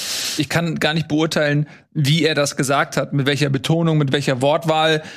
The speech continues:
Ähm, deswegen, äh, also ich,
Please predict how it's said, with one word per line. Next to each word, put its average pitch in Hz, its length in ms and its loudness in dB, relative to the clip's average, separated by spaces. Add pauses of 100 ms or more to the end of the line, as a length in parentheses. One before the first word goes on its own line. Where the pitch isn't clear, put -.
(160)
Ähm, 135 640 0
deswegen, 143 800 -2 (100)
äh, - 100 -6 (180)
also 147 240 0
ich, - 340 -4